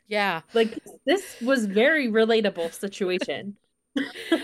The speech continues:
Speaker 1: Um, so the next book was Drop, Cover, and Hold On by Jasmine Gilroy. This is narrated by, uh,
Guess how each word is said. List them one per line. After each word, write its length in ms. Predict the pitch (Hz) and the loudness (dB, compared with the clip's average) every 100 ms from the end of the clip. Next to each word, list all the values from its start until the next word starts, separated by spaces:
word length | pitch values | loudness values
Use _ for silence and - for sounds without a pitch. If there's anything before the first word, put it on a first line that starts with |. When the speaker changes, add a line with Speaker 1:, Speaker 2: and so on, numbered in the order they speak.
| - - | -4 -2
Speaker 1:
Um, 240 | 277 269 - | 0 0 -2
so 120 | - | -8
the 100 | 302 285 | -4 -2
next 240 | 302 - | -2 -4
book 160 | 370 311 | -8 -2
was 180 | 254 | -4
Drop, 320 | - 226 247 - | 0 0 0 -2
Cover, 300 | 269 247 247 | -2 0 -2
and 180 | 233 208 | -4 -2
Hold 220 | 226 247 | 0 0
On 240 | 196 190 | 0 -2
by 140 | 220 185 | -2 -4
Jasmine 600 | 202 180 185 254 285 240 | -2 -4 -4 -4 -6 -6
Gilroy. 640 | 233 196 175 160 151 208 - _ _ _ _ - - - | -2 -2 -2 -2 -2 -4 -8 _ _ _ _ -20 -20 -8
This 260 | 202 226 254 | 2 2 2
is 100 | 240 | -2
narrated 440 | 226 214 214 196 | -2 0 0 -2
by, 300 | 196 185 180 - _ _ _ _ _ _ _ _ _ _ _ - | 0 0 0 -6 _ _ _ _ _ _ _ _ _ _ _ -4
uh, 300 | 185 160 | -2 0